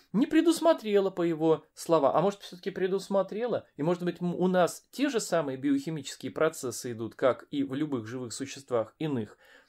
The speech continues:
Так тогда нам достаточно того же, что природа предусмотрела для нас в естественном виде. Но он говорит, совершенно попутав и смешав всё вместе. Ладно, он говорил о вреде веганства вообще, то есть нужно жрать, мол, животную пищу.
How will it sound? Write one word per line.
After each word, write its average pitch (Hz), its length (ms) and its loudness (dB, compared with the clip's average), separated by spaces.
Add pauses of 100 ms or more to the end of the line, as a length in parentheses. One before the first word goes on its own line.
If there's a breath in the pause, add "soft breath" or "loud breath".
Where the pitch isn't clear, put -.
(160 soft breath)
Так - 140 -10
тогда 131 580 0 (160)
нам 135 440 -2
достаточно 127 720 -4
того 123 420 -4
же, 151 180 -10 (160 soft breath)
что - 200 -6
природа 139 420 -2
предусмотрела 151 760 -2
для 175 200 0
нас 247 360 0
в - 40 -18
естественном 131 760 -6
виде. 107 280 -10 (360 soft breath)
Но 147 280 2
он 311 300 -2
говорит, 175 380 4
совершенно 202 440 0
попутав 175 580 -2
и 151 40 -8
смешав 160 460 -2
всё 175 160 -4
вместе. 135 340 -4
Ладно, 190 320 2
он 170 120 -2
говорил 160 360 4
о 151 60 6
вреде 160 460 -2 (340 loud breath)
веганства 135 800 2
вообще, 151 500 4
то 131 180 -4
есть 120 180 -8
нужно 139 380 -2
жрать, 147 360 2
мол, 120 180 -4
животную 123 560 -4
пищу. 220 500 -2